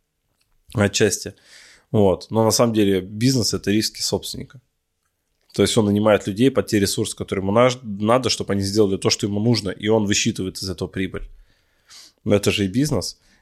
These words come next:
И вот очень странно, когда собственники, а, требуют гарантии от сотрудников, вешая, например, на них, убирая оклады. Вот это тоже очень частая штука, которую собственники делают. М, к чему приводит? Они нормальных сотрудников найти не могут.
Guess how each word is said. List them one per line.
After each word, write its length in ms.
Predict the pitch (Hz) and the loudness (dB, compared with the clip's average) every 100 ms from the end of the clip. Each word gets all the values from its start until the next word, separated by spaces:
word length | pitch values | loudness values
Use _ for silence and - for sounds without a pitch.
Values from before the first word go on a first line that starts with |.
| - | 2
И 60 | |
вот 160 | 110 110 | 4 4
очень 180 | 127 110 | 0 -2
странно, 320 | 123 135 123 | 2 2 2
когда 280 | 107 104 98 | 0 2 4
собственники, 920 | - - 139 143 - 113 98 90 - _ - | 2 2 0 0 0 0 0 -10 -12 _ -6
а, 440 | 98 95 92 - _ _ _ _ _ _ | -2 -2 -2 -6 _ _ _ _ _ _
требуют 360 | 127 123 101 95 | 0 2 0 0
гарантии 380 | 107 117 127 104 | 4 4 2 -2
от 100 | - | -4
сотрудников, 720 | 104 - 123 107 85 98 _ _ _ _ _ _ _ | -6 -4 -4 -4 -6 -10 _ _ _ _ _ _ _
вешая, 360 | - 120 120 107 | 2 2 4 0
например, 380 | 190 - 101 95 | -2 -4 -4 -2
на 80 | 101 | 0
них, 220 | 131 135 | -2 -4
убирая 300 | 92 101 101 | 0 2 2
оклады. 380 | - 90 90 98 _ _ _ _ _ | 0 -10 -10 -14 _ _ _ _ _
Вот 180 | - 104 | -4 0
это 160 | 101 | 0
тоже 260 | 101 113 98 | 2 2 2
очень 160 | 92 - | -4 -2
частая 440 | 98 - 98 - _ _ _ _ | -2 -2 -8 -10 _ _ _ _
штука, 340 | - - 113 - | -10 -2 -2 0
которую 280 | 98 104 98 | -2 -2 0
собственники 460 | 107 - 98 101 | 0 -2 -8 -8
делают. 420 | 107 165 151 107 _ _ _ _ | 0 2 2 0 _ _ _ _
М, 300 | 101 101 98 | -6 -4 -4
к 120 | - - | -8 -4
чему 220 | - 127 | 2 2
приводит? 320 | 127 135 151 | 4 2 2
Они 120 | 104 | 2
нормальных 400 | 110 104 113 107 | 0 2 2 0
сотрудников 500 | - 107 117 95 85 | -2 -2 -2 -2 -4
найти 220 | - 87 95 | -10 -8 -8
не 80 | |
могут. 340 | 90 87 - | -6 -8 -10